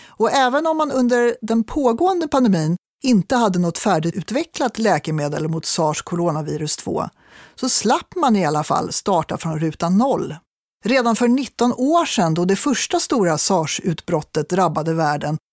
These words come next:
lyckades man ta fram läkemedelssubstanser som man nu kunde jobba vidare med.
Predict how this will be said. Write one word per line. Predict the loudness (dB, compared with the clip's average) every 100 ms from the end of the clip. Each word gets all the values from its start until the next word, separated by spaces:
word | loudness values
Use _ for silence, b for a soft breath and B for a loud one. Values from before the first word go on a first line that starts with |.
| -4
lyckades | -2 -2 -2 -2 0 -2 0
man | 0
ta | 2
fram | 0 0 -2 0
läkemedelssubstanser | 0 0 -2 -2 -2 -4 -4 -6 -4 -2 -2 -2 -4 -4 -4 -8 _
som | 0 4
man | 6
nu | 4 2 0
kunde | -2 0 2
jobba | 0 2
vidare | 0 2 2 2
med. | 0 -2